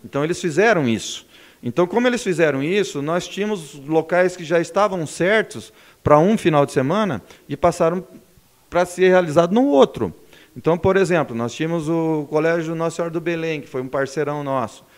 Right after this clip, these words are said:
Então, acertamos com a irmã no primeiro final de semana.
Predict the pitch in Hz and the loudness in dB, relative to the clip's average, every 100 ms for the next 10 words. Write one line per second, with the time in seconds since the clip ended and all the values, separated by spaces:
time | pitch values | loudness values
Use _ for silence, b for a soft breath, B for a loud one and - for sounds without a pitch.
0 | b b b b - - 139 160 170 143 | b b b b -20 -6 -2 0 -2 2
1 | 170 185 185 175 165 156 180 196 196 - | 2 2 4 4 4 0 -2 -2 -6 -10
2 | _ _ 135 131 175 185 165 180 - 202 | _ _ -4 0 0 0 2 4 2 0
3 | 196 220 208 175 101 | -2 0 0 -2 -4